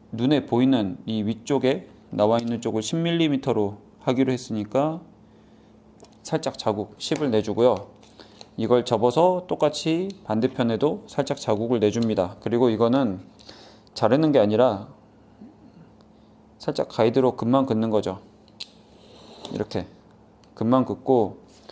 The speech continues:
그리고 여기서 저는 삼 밀리미터만큼을 하기로 했기 때문에 삼 밀리미터만큼 살짝 자국을 내줍니다. 이 상태로 여기서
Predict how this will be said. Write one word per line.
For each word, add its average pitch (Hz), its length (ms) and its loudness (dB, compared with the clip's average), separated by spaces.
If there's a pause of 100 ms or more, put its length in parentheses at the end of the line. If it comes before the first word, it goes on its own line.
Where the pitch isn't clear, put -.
(320)
그리고 175 880 2
여기서 156 720 0
저는 127 520 -4 (100)
삼 165 240 -2
밀리미터만큼을 151 1040 0 (240)
하기로 123 220 -2
했기 120 160 -6
때문에 131 560 -2 (1000)
삼 139 240 -2
밀리미터만큼 127 880 -2
살짝 127 540 -2 (100)
자국을 117 560 -2
내줍니다. 104 520 -2 (880)
이 127 100 4
상태로 170 960 4
여기서 123 560 2